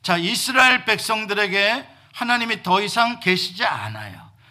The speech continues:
유대인이라고 하나님이 그들과 함께 하시지 않아요. 그 언약은 깨졌어요. 왜? 유대인들이 이런 식으로 성전에서 탐욕을 부리고 하나님을 온전히 섬기지 않았기 때문에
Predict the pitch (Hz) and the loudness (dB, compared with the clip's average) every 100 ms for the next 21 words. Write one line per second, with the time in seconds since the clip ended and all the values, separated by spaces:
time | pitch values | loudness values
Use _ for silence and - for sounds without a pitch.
0 | - 165 240 262 262 262 262 254 247 262 | -6 -4 -2 2 4 4 4 4 6 6
1 | 262 254 254 254 220 226 233 226 254 247 | 4 2 0 -2 -4 -6 -2 0 0 -4
2 | - 247 226 - 262 - 139 156 165 143 | -2 0 0 -6 -8 -6 -4 -2 -2 -2
3 | 123 - - - 254 247 233 254 269 285 | -8 -12 -12 -2 2 4 6 4 2 -2
4 | - 294 302 311 - 131 92 - - 190 | 2 2 4 2 0 -12 -14 -16 0 4
5 | 151 - - - - - 175 180 175 175 | 4 2 -12 -20 -20 -12 -2 2 4 2
6 | 165 165 165 160 233 302 311 311 294 320 | 2 2 2 2 4 4 4 0 4 6
7 | 320 - 285 269 269 233 196 175 147 185 | 6 2 0 2 2 2 0 0 0 0
8 | - - 285 262 254 240 175 175 156 135 | -4 -4 0 2 0 0 -4 -6 -4 -4
9 | 139 190 - - - 226 214 202 208 165 | -2 -4 -6 -20 -8 -2 0 0 -2 0
10 | 175 180 180 180 170 170 220 214 220 - | 0 0 0 0 -2 -4 -6 -8 -8 -8
11 | - 190 247 277 - 233 220 262 302 | -6 -4 -4 -6 -8 -8 -4 -2 -4